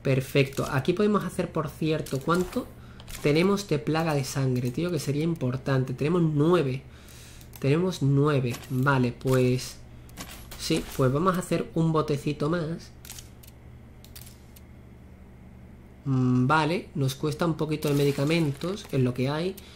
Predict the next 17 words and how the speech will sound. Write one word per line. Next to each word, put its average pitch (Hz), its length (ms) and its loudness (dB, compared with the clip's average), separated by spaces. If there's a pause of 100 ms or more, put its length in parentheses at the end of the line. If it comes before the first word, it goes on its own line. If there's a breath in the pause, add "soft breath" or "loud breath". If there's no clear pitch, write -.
(300 loud breath)
pero, 185 380 4
eh, 131 260 2
creo 139 160 2
que 165 100 0
nos 135 140 4
merece 127 540 0
la 175 260 -4 (120)
pena. 131 360 0 (760 loud breath)
Hablando 147 340 4
de 170 60 4
merecer 170 400 0
la 151 140 -2
pena, 143 300 2
necesitamos 135 500 -2
el 127 100 0
agua, 117 240 -2
gente. 127 460 -2